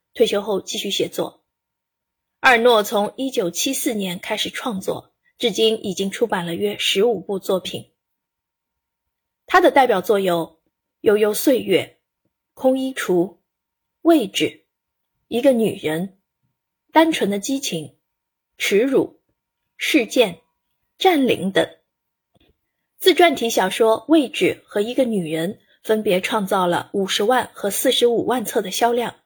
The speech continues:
引起了法国文学界的关注。其中《悠悠岁月》一经出版就获得了法国当年的拉杜斯文学大奖。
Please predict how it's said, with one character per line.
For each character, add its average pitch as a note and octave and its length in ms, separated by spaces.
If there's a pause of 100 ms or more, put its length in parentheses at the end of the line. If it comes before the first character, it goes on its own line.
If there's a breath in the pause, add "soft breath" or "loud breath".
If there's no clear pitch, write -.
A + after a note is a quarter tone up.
(360)
引 G#3+ 180
起 A3+ 160
了 F3 160
法 F3+ 220
国 F#3+ 140
文 F#3+ 220
学 F#3+ 160
界 G#3 160
的 F3+ 100
关 G3+ 220
注。 - 340 (1080)
其 B3+ 120
中 C4 300
《悠 C#4 160
悠 D4 120
岁 D4 240
月》 A#3 280
一 B3 40
经 C4 220
出 D4 160
版 F3+ 240
就 G3+ 140
获 G3+ 200
得 F3+ 160
了 F#3 140
法 F3+ 180
国 F#3 160
当 B3+ 260
年 G3 220
的 F#3+ 300
拉 B3+ 180
杜 A#3 160
斯 A#3+ 280
文 F#3+ 120
学 G#3 140
大 G3+ 140
奖。 - 260